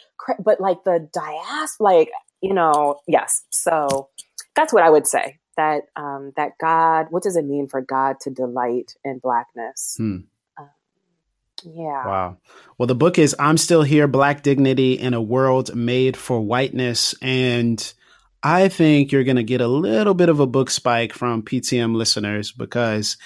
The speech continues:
Speaker 2: everyone who heard this knows that you have some phenomenal insights, Austin, and we're just really excited to support your work, support your ministry.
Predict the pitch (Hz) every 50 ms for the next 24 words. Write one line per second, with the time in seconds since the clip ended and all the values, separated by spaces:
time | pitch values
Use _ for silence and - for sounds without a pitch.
0 | - - - _ _ _ - 147 160 175 180 175 165 156 156 156 151 147 143 139
1 | 135 127 127 123 123 117 113 113 117 113 113 120 120 120 117 120 120 113 113 104
2 | 107 104 101 101 101 - - - - - - _ _ _ _ _ _ _ _ -
3 | - 117 123 127 123 123 127 113 - 120 113 107 - 127 120 113 113 110 - -
4 | 110 107 - 107 107 107 113 117 117 117 117 117 113 110 104 104 - 107 113 110
5 | - - 117 110 104 104 - - - 110 110 110 - - - 107 107 104 101 101
6 | 104 113 113 107 113 110 107 - - 110 117 120 113 107 104 - - - 117 113
7 | 110 104 110 104 - - 113 104 104 - _ - - _ _ _ - - - 127
8 | - - - 147 143 143 - 120 131 135 135 135 135 123 127 131 127 123 120 -
9 | - - 117 - - - 139 139 127 - - 127 120 117 117 117 123 113 - -
10 | - 123 117 117 117 117 113 110 110